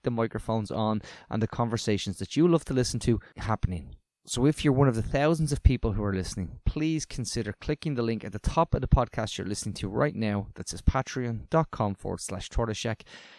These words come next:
and doing that little bit of activism, the easiest bit of activism you can do on a monthly basis. Throw us the price of a cup of tea and a scone, and know that you're helping a left-leaning, progressive, independent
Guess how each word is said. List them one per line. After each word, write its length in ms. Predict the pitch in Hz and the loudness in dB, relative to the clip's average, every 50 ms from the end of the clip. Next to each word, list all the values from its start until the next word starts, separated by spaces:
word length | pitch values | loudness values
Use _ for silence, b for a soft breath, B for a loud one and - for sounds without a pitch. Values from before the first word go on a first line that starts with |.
| B B _ _ | B B _ _
and 120 | 135 123 | -2 2
doing 280 | 113 - 160 165 165 156 | 4 6 6 6 6 4
that 180 | 143 147 131 117 | 4 2 2 2
little 320 | 131 143 170 175 - 165 | 4 4 4 4 2 2
bit 180 | 135 - 156 139 | 4 4 4 4
of 120 | 143 120 | 4 0
activism, 600 | - 135 135 - - 139 117 113 107 101 104 98 95 | -2 -4 -4 -4 -4 -2 -2 -2 -2 -2 -4 -4 -4
the 180 | - 117 113 - _ | -4 -6 -6 -6 _
easiest 480 | - 185 190 190 175 - 170 156 - - | -4 0 0 0 0 0 -2 -4 -2 0
bit 140 | 160 139 | 0 0
of 80 | 143 131 | 2 2
activism 480 | 147 139 - - 131 123 120 117 123 117 | 0 0 -2 0 -2 0 0 2 2 0
you 100 | 113 113 | 0 0
can 140 | - 117 | 0 0
do 220 | 101 117 120 117 113 | 4 4 6 6 6
on 100 | 110 107 | 4 4
a 20 | |
monthly 320 | 107 113 120 113 - - 113 | 2 2 0 -2 -2 -2 -2
basis. 480 | - 101 98 101 - - - - - B B B B B - - | 0 0 0 -2 -2 -4 -4 -6 -6 B B B B B -18 -2
Throw 260 | - - 170 170 160 | 4 6 6 8 6
us 100 | 165 - | 4 2
the 100 | - - | 2 2
price 260 | - 131 123 123 - | 4 4 4 2 0
of 60 | - | -4
a 40 | 107 | -6
cup 220 | - - - - | -6 -6 -4 -4
of 60 | - - | -4 -2
tea 280 | - - 131 127 127 | 0 0 2 2 2
and 120 | 123 113 110 | 2 2 0
a 20 | |
scone, 480 | 95 - - - 110 107 107 104 104 95 B B B B _ - | -2 -4 -2 0 0 2 2 2 0 -2 B B B B _ -2
and 140 | 123 127 135 | 0 4 6
know 120 | 147 151 | 8 8
that 140 | 151 143 - | 8 6 4
you're 100 | - 123 | 2 2
helping 360 | 120 131 127 - 123 113 107 - | 4 4 4 4 2 0 0 0
a 200 | - 113 110 110 | 0 0 2 2
left-leaning, 720 | 131 156 170 175 - - 151 151 160 160 160 147 135 120 | 4 4 4 4 4 2 2 4 4 4 4 4 2 4
progressive, 640 | - - 131 113 120 143 151 151 147 - 147 127 123 | 6 6 6 6 6 4 4 4 4 2 0 0 0
independent 760 | 120 - 143 131 135 123 - 139 135 131 127 120 123 110 - | 0 0 0 2 2 4 4 4 4 4 4 2 2 0 0